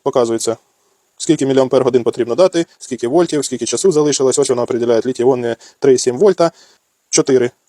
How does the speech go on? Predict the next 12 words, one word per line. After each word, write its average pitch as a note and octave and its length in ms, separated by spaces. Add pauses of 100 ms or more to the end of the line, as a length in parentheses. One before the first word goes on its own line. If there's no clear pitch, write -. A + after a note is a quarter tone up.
(100)
шістдесят C3 400
вісім - 200
відсотків, D#3+ 460 (180)
три — C3 200 (160)
сімдесят C3 420
один F#3+ 160
відсоток, E3+ 440 (160)
два — A#2 240 (240)
вісімдесят A#2 420
два E3+ 140
відсотки. D#3 400 (1160)
Бачите? B2 340